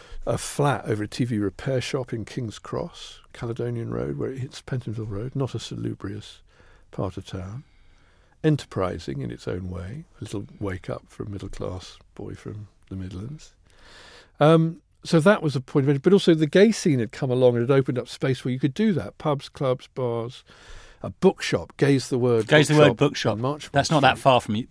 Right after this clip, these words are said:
Speaker 2: from King's Cross.
Speaker 1: No, and it was a place where they had a coffee shop there so you could meet, and that's where I met Jimmy Somerville, like me, a, a gay runaway, although in his case from a very tough working-class sectarian background in Glasgow. And,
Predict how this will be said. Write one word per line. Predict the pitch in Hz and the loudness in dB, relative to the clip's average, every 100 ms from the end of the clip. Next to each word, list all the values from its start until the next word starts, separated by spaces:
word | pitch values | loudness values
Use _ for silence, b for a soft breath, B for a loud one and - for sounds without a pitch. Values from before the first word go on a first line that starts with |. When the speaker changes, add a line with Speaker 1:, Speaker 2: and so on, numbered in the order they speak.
| - | -6
Speaker 2:
from | 127 120 | -2 -2
King's | 131 - 104 | -2 -8 -8
Cross. | - 110 - - - | -8 -10 -10 -12 0
Speaker 1:
No, | 147 185 175 | 8 10 10
and | 147 | 8
it | |
was | 143 131 | 6 0
a | |
place | - 156 143 | 4 6 6
where | 147 | 2
they | 139 | 2
had | 131 | 2
a | 127 | 2
coffee | - 135 | 0 0
shop | 127 123 110 | -2 -4 -4
there | 113 113 | -2 -2
so | - | -4
you | 113 113 | -8 -6
could | 110 | -8
meet, | 110 110 123 B B B B | -6 -6 -8 B B B B
and | 127 | -2
that's | 143 - | 0 2
where | 131 | 2
I | |
met | 123 131 | 2 -2
Jimmy | 143 131 | -6 -6
Somerville, | 123 175 165 110 80 - - | -6 -6 -6 -8 -12 -14 -8
like | 117 120 | -6 -2
me, | 127 113 | 0 0
a, | 98 - | 0 -6
a | 120 | -2
gay | 120 107 | 0 2
runaway, | 104 107 92 | 2 0 0
although | 92 101 98 127 | -2 -2 -2 -4
in | 107 | -6
his | 120 | -6
case | - 87 90 | -8 -12 -12
from | - 101 117 - b b b b | -12 -12 -14 -18 b b b b
a | - | -6
very | 98 95 | -2 -2
tough | - 117 98 131 | -2 -6 -6 -6
working-class | 104 120 - 101 - | -6 -6 -8 -8 -8
sectarian | - 120 - 110 104 101 | -8 -8 -6 -4 -4 -6
background | - - - 107 117 117 | -8 -10 -10 -10 -10 -10
in | 107 107 - - | -10 -12 -16 -12
Glasgow. | 143 170 - - 78 90 _ _ b b b b b b - | -8 -8 -10 -12 -14 -16 _ _ b b b b b b 6
And, | 180 196 | 6 6